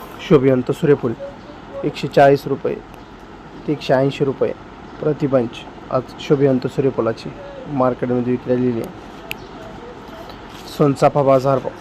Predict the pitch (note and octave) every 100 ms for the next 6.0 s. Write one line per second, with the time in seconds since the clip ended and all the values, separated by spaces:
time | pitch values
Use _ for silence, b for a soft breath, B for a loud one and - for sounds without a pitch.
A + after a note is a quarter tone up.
0 | - - - C#3+ C3+ C3+ B2+ C3 B2+ -
1 | - - - - - - - - - -
2 | - D3 C3+ D3+ - - - C3 - -
3 | - - - - - - - E3+ C#3+ C3
4 | - - - - - - - - - -
5 | - C3 C#3 C3 B2+ A#2+ B2+ A#2+ A#2+